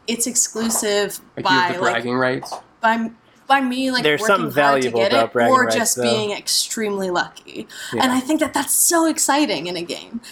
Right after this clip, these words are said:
Speaker 1: Like, you have built this game, you've built up this platform, and it has, you know, so much content in it, and then there's just, like, these things that, like, you know, if I'm,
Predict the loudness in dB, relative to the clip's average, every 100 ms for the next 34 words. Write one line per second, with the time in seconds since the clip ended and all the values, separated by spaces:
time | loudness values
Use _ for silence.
0 | -4 0 0 -2 -8 2 2 4 2 0
1 | -2 0 0 0 -2 -2 -2 -2 -2 -4
2 | -6 -2 -2 -2 -4 -4 -4 -6 -4 -2
3 | 0 -2 -4 -4 -2 0 0 0 -4 -10
4 | -20 _ _ -20 -8 -2 0 0 0 0
5 | 0 0 -2 -2 0 0 0 -4 -4 -4
6 | -6 -6 -6 -2 -2 -2 -2 -4 -4 -2
7 | -2 -4 -8 -18 _ _ -10 -2 -2 -2
8 | -2 -4 -2 -4 -4 -8 -12 -14 -20 _
9 | _ -6 -2 -2 -4 -4 -2 0 -2 -6